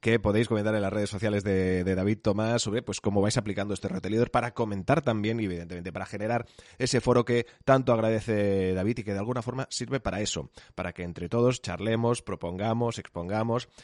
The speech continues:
y también nos autoanalicemos con estos retos líderes de cada semana. Ahora, si te parece, David,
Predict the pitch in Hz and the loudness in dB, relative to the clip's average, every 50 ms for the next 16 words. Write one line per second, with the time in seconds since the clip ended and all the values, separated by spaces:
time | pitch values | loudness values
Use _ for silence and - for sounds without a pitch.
0 | - - - 104 101 110 104 107 110 117 - - - 113 107 110 123 - - - | -20 -10 -10 -6 -4 -4 -2 -2 -2 -4 -4 -6 -8 -6 -6 -6 -6 -6 -8 -6
1 | 92 95 - - 104 104 101 104 120 - 117 98 92 98 104 - - _ _ - | -6 -6 -2 -2 0 0 2 2 2 0 0 -2 -2 -4 -6 -6 -10 _ _ -20
2 | _ _ 98 95 92 - 104 92 95 92 85 92 85 90 90 85 85 90 90 82 | _ _ -6 -6 -4 -4 -2 -2 -2 0 -2 -2 -2 -2 -2 -2 -2 -2 -4 -4
3 | 85 82 - - 82 76 - 80 78 78 76 76 76 78 78 - - - 76 78 | -6 -6 -6 -6 -6 -4 -4 -4 -6 -6 -6 -8 -8 -10 -10 -10 -12 -12 -12 -6
4 | 85 107 127 135 127 139 123 123 131 131 131 139 127 127 131 151 165 | -2 2 2 2 2 2 0 2 0 2 4 4 4 6 6 4 2